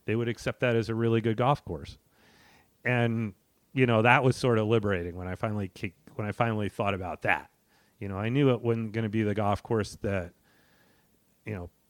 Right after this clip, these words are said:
my friends in the States talked about the same way they talk about Cape Kidnappers. But that's okay. You don't get, you don't get sites like that very often. I understand <laughs> that. And,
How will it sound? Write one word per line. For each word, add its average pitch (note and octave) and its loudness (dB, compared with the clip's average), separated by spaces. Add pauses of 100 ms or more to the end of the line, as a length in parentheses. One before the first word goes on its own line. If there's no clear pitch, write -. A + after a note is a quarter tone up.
(540)
my A2+ -6
friends A#2 -2
in G2+ -6
the G2 -6
States - -6
talked - -6
about F2+ -6
the G#2+ -10
same F#2+ -8
way F#2+ -10
they F2+ -10
talk F2 -10
about E2+ -12
Cape - -20
Kidnappers. F2 -12 (680)
But - -20
that's D#3 -4
okay. A#2 -8
You A#2 -6
don't B2+ -4
get, G2+ -8
you A2+ -2
don't C#3 -2
get C#3+ -2
sites G2 -4
like F#2+ -8
that E2 -6
very F2+ -6
often. F#2 -4
I G2 -8
understand A2+ 4
<laughs> - -
that. F#2+ 0 (1200)
And, C3 -4